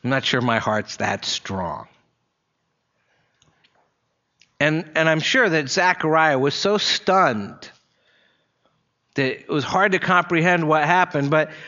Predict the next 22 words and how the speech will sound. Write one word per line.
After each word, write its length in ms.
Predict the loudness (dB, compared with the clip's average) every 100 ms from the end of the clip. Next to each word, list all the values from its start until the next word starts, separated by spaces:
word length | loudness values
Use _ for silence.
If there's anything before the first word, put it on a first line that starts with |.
| -2
later, 380 | 2 4 4 4
as 180 | 2 0
he 80 |
thought 300 | 0 2 4
about 320 | 4 4 4 2
these 260 | -2 -2
things, 320 | 0 0 0
he 100 | 0
would 160 | 0 0
recall 520 | 0 0 2 2 2 -4 -6 0
that 100 | 2
it 80 |
had 100 | 2
been 160 | 0 -2
four 280 | 0 0 2
hundred 340 | 2 2 0
years 440 | 0 2 2 0 -6 -14
since 340 | -4 -2 -2 0
the 160 | 2
last 440 | 4 4 4 0 -4
angelic 680 | 0 0 2 2 4 2 -2
appearance. 840 | -4 -2 0 -2 -6 -12 -14 -14